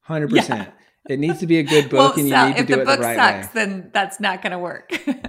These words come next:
Speaker 1: Yeah, and, and, and there's two parts to that. Like, A, I hundred percent agree with you, and B, the sad thing is most people re-, won't read the book. <laughs>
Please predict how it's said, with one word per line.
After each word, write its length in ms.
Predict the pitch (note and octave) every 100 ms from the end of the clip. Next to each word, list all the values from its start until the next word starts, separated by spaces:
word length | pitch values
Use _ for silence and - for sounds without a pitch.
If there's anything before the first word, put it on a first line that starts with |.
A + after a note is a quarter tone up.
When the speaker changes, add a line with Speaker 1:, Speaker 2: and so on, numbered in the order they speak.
| B3+ G#3
Speaker 1:
Yeah, 200 | E3 D#3
and, 280 | E3+ E3+ -
and, 300 | F#3+ E3+ F3
and 160 | F3 D#3+
there's 140 | D3+
two 160 | - A3+
parts 360 | - D3+ D#3 -
to 80 |
that. 220 | C3 B2+ B2
Like, 400 | B2+ B2 - -
A, 240 | C#3+ C#3+ E3+
I 160 | D3+
hundred 300 | C3+ C#3+ D3
percent 280 | D3 C3+ D3
agree 360 | B2 B2 C3 C#3+
with 160 | D3+
you, 360 | D3+ D#3+ F3 F#3+
and 240 | C#3+ C3+ A#2
B, 320 | C3+ E3 E3+
the 120 | C3+
sad 320 | - C3+ D3
thing 180 | D3+ C#3+
is 180 | C3+ A2
most 240 | B2+ C#3+
people 240 | D3 C3 C3
re-, 240 | A#2+ A#2
won't 220 | B2+ B2
read 180 | B2 A#2
the 60 | A2
book. 400 | A2+ A2 G2+ -
<laughs> 400 | - A#2 A#2 D#3+